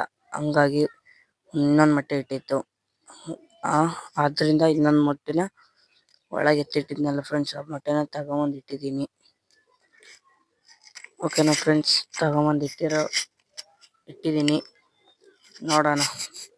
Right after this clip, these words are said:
ಇವತ್ತು ಮಕ್ಷಿ, ಇದು ಮಕ್ಷಿನೂ,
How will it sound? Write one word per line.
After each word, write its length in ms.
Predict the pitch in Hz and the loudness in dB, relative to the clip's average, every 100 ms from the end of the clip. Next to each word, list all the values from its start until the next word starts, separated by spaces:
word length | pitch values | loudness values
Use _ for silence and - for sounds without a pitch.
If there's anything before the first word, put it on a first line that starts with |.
| - - - _ _ _ _ - - _ - - - 160 | -20 -20 -20 _ _ _ _ -20 -20 _ 4 4 2 -2
ಇವತ್ತು 400 | 160 - - 156 - - - - _ - - - - 320 | -4 -4 -2 2 2 0 -10 -20 _ -14 -12 -10 -4 -2
ಮಕ್ಷಿ, 480 | 302 - - - 330 - _ _ _ - - _ - - 165 | -2 -4 -4 2 2 2 _ _ _ -4 -4 _ -16 -8 -4
ಇದು 160 | 156 151 | 0 2
ಮಕ್ಷಿನೂ, 520 | 151 - - 156 | 2 2 2 4